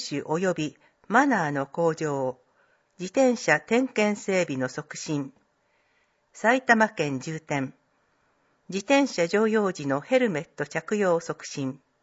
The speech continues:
自転車損害賠償保険などへの加入促進。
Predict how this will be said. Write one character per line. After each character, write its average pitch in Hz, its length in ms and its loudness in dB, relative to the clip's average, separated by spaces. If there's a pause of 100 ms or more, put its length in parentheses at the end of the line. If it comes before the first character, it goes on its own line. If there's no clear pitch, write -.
(680)
自 - 140 -8
転 262 280 2
車 180 180 -2
損 247 280 2
害 226 240 2
賠 220 160 6
償 208 300 -2
保 214 160 -4
険 175 240 -2
な 170 180 -2
ど 160 160 -6
へ 151 100 -4
の 131 300 -6
加 180 160 -4
入 233 240 2
促 - 320 -4
進。 147 440 -10